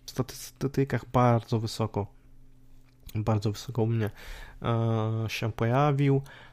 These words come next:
Mm, ale no, to jest dawka takiego bezpretensjonalnego indie rocka, troszkę takim strokesowym stylu,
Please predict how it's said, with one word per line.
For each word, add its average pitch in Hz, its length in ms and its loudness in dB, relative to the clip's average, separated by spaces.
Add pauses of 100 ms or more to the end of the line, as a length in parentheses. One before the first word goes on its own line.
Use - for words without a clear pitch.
(160)
Mm, 110 460 0 (220)
ale 131 240 4
no, 139 160 2 (180)
to 156 100 -2
jest 135 200 -4
dawka 135 360 -4
takiego 117 600 0 (520)
bezpretensjonalnego 117 1300 0
indie 110 320 2
rocka, 110 440 0 (360)
troszkę 123 540 0
takim 131 300 2 (360)
strokesowym 160 1000 2
stylu, 120 480 2